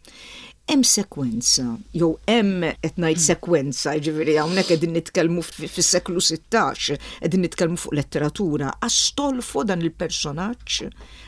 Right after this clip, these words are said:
Astolfo imur fuq il-qamar. Astolfo sulla luna, għala? Għaliex Orlando illi iħobb lill-Angelika jiġġennen, jitlef moħħu kompletament imħabba Angelika.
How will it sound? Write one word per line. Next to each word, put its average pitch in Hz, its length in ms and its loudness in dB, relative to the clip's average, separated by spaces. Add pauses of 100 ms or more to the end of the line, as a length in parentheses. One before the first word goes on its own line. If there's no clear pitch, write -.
Astolfo 202 960 -2
imur 156 380 2
fuq - 240 -4
il-qamar. - 480 -12 (920)
Astolfo 240 600 0
sulla 180 360 -2
luna, 139 420 -4
għala? 135 440 -2
Għaliex 165 440 -2
Orlando 147 1040 2 (540)
illi 175 640 4
iħobb 170 560 2
lill-Angelika 151 1200 0 (140)
jiġġennen, 143 1040 0 (240)
jitlef 247 800 2 (260)
moħħu 240 580 4 (220)
kompletament 190 880 -2
imħabba 170 540 -4
Angelika. 151 800 -2